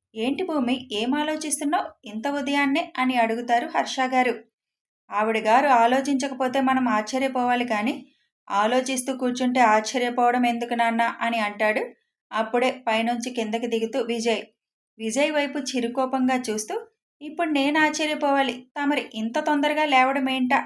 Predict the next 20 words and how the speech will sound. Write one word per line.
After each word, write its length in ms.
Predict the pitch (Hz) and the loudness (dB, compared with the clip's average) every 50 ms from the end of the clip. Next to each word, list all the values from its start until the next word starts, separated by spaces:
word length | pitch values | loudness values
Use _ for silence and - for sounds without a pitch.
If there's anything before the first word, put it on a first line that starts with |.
| - - | -2 -2
అని 180 | 247 254 254 254 254 233 | -2 -2 -2 -2 -2 -2
అంటుంది 380 | 233 226 220 233 233 240 294 | -2 -2 -2 -2 -2 -4 -4
భూమి. 380 | 262 247 277 262 254 254 254 247 254 - - - _ _ _ _ _ _ _ _ - | -4 -2 -2 0 2 4 4 2 2 -2 -8 -14 _ _ _ _ _ _ _ _ -8
"నాకివాళ 560 | 202 202 208 208 220 214 208 214 208 226 254 240 | -6 -4 -4 -2 -4 -2 0 2 2 4 4 4
ఆఫీస్లో 500 | 233 226 226 233 254 254 247 269 262 254 | 4 4 2 2 -2 -4 -2 -2 -2 -2
పనుందిలే, 600 | 254 - 226 220 226 240 247 247 254 247 233 220 - - _ _ _ _ _ _ - | 0 0 0 0 2 0 2 2 2 2 2 0 -2 -6 _ _ _ _ _ _ -6
నేను 180 | 214 220 220 | -4 -4 -4
ఫాస్ట్గా 560 | 220 - 220 202 208 220 214 - 247 240 254 254 | -2 -2 0 0 2 0 0 -2 0 0 2 4
వెళ్ళాలి, 460 | 247 240 233 233 240 240 240 226 202 - - _ - | 6 6 6 8 8 6 6 6 2 -6 -10 _ -12
అందుకే 400 | 190 196 202 214 220 269 262 262 | -8 -4 -2 -2 0 0 2 2
లేచాను. 480 | 262 247 240 233 233 262 240 233 220 - - _ _ _ _ _ _ - | 4 4 2 2 2 2 2 2 0 -2 -10 _ _ _ _ _ _ -6
కానీ 220 | 311 311 302 311 294 | -2 -2 0 0 0
పొద్దు 320 | 247 262 254 233 226 269 | 0 0 0 0 0 0
పొద్దునే 360 | 254 254 247 247 294 311 302 | 0 0 0 0 0 0 0
దేని 300 | - 233 240 240 240 254 | 0 0 0 0 0 0
గురించి 360 | 254 277 277 285 277 247 277 | 0 0 0 0 0 0 2
ఆలోచిస్తున్నావ్?" 760 | 269 262 262 269 269 262 269 254 247 294 262 254 269 269 254 - - | 2 2 2 0 -2 -4 -4 -6 -4 -2 0 2 2 2 0 -2 -2
అని 200 | 247 262 254 226 | -2 0 0 0
అడుగుతాడు 520 | 220 220 214 220 233 240 233 220 220 269 | 0 0 0 -2 -2 -2 0 0 0 0
విజయ్. 380 | 269 277 254 247 233 247 226 | -2 -2 -2 0 0 -2 -2